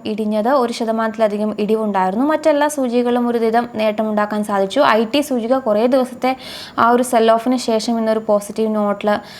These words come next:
ആ, ക്ലോസ് ചെയ്യാൻ വേണ്ടിയിട്ട് ഐ ടി സൂചികയ്ക്ക് സാധിച്ചിട്ടുണ്ട്. ഉം, അതോടൊപ്പം തന്നെ, ആ, മറ്റ് സൂചികകളിലും പ്രകടനം വിലയിരുത്തുന്ന സമയത്തും, ആ, മെറ്റൽ സൂചികയാണ് ഏറ്റവും അധികം ലീഡ് ചെയ്തത്. ഒരു ശതമാനത്തിലധികം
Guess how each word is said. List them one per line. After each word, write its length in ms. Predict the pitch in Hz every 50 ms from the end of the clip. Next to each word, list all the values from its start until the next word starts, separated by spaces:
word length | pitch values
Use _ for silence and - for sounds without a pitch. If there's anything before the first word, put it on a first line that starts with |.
| - - -
ആ, 220 | - 208 214 214
ക്ലോസ് 360 | 208 - - 220 214 214 214
ചെയ്യാൻ 220 | 226 226 214 214 208
വേണ്ടിയിട്ട് 280 | 208 208 208 208 208
ഐ 100 | 220 220
ടി 120 | 214 220 220
സൂചികയ്ക്ക് 480 | 220 - 214 208 196 214 208 - 220
സാധിച്ചിട്ടുണ്ട്. 840 | 214 214 220 202 196 185 202 202 - 214 208 208 196 190 208 247 339 359 - - - - - _ -
ഉം, 260 | 254 247 247 247 240 - -
അതോടൊപ്പം 480 | 254 247 269 262 277 269 285 277 277 269
തന്നെ, 300 | 262 269 277 269 247 - -
ആ, 220 | 226 226 226 226
മറ്റ് 440 | 226 226 226 226 - - 277 247 - - - -
സൂചികകളിലും 640 | 247 247 240 220 240 240 233 226 226 220 233 226 226 - -
പ്രകടനം 360 | 226 220 220 220 226 233 233
വിലയിരുത്തുന്ന 380 | 233 226 214 214 208 220 220 220
സമയത്തും, 580 | - 226 214 208 208 202 202 240 247 320 381 - - - - 220
ആ, 340 | 214 214 214 214 208 208 - -
മെറ്റൽ 340 | 220 233 240 240 - 320 320
സൂചികയാണ് 520 | 320 - 269 247 240 240 247 240 233 226
ഏറ്റവും 200 | 214 214 214 208
അധികം 200 | 214 214 220 220
ലീഡ് 200 | 214 214 214 202
ചെയ്തത്. 220 | 202 202 202 220
ഒരു 180 | 247 - 247 247
ശതമാനത്തിലധികം 960 | - 254 233 226 226 226 226 226 226 - 226 226 208 202 208 202 233 254 262